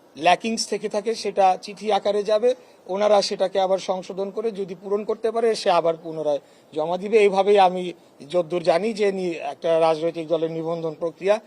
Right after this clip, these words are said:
অনেক সময়, আহ, একটু সময়ক্ষেপণ হতে পারে, কিন্তু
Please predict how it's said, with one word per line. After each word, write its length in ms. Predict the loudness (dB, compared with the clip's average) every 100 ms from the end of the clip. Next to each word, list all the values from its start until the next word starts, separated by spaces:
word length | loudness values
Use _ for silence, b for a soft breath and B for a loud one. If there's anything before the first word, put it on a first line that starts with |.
| b b -6
অনেক 240 | -4 -2
সময়, 320 | -2 0 0
আহ, 520 | -4 _ -18 -4 -2
একটু 200 | -2 -6
সময়ক্ষেপণ 600 | -2 0 2 2 0 -2
হতে 220 | -2 0 0
পারে, 220 | 0 -6 b b _
কিন্তু 220 | -10